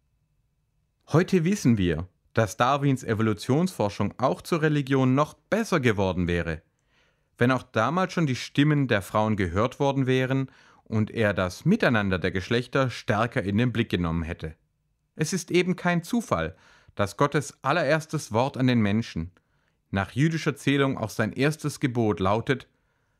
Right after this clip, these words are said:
„Seid fruchtbar und mehret euch.“ Pflanzen und Tiere brauchen eine solche Aufforderung nicht. Ihr Fortpflanzungsverhalten ist biologisch festgeschrieben.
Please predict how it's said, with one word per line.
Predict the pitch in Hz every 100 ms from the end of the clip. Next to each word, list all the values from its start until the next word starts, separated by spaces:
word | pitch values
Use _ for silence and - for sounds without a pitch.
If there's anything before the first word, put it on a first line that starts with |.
| _
„Seid | - 113 104
fruchtbar | - 165 - - 151
und | 147 -
mehret | 156 160 156 170 - -
euch.“ | 123 110 78 - - _ _ _ _ _ _ -
Pflanzen | 180 160 208 156
und | 113 95
Tiere | 156 160 107
brauchen | 87 104 160 123
eine | 87 95
solche | 90 95 90 85
Aufforderung | 92 98 90 90 85
nicht. | 82 - _ _ - - -
Ihr | 131 101 90
Fortpflanzungsverhalten | - 233 - 123 95 101 95 95 90 90 90
ist | 85 -
biologisch | 120 104 135 127 -
festgeschrieben. | 175 170 - 110 - 80 78